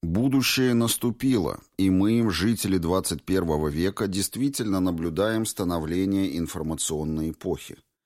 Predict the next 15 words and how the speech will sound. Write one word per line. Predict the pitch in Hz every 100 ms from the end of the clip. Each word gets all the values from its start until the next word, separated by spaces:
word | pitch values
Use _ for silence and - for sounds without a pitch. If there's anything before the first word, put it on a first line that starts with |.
| _ _ _ _ -
Хотим | 101 92 - 147 135
мы | 123
того | 117 107 113
или | 107 95 90
нет, | 90 117 107 -
мы | 87 104
барахтаемся | 98 98 101 107 - 104 101 - 95
в | 90
информационном | 95 92 92 90 - 92 95 92 90
потоке, | 80 85 - 110 110 - 73
как | 92 87
щепки | - - 113 110 - 110
в | 87
горном | 92 90 87 90
ручье, | 92 85 - 95 92 62